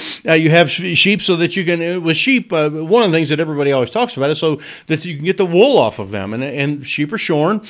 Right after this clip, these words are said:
and, uh, you know, once a year you shear 'em and pack all the wool up in these big old bags, and it's quite a process to,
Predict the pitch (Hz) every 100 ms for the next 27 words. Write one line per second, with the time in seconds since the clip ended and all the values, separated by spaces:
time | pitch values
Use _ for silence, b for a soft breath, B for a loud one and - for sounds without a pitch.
0 | B B - 143 139 139 135 135 131 139
1 | 131 131 135 180 208 175 165 226 170 135
2 | 131 156 151 180 196 139 131 156 160 175
3 | 180 175 180 175 175 156 151 190 185 156
4 | 131 156 170 170 139 139 135 - 147 185
5 | 190 170 165 165 170 - 151 139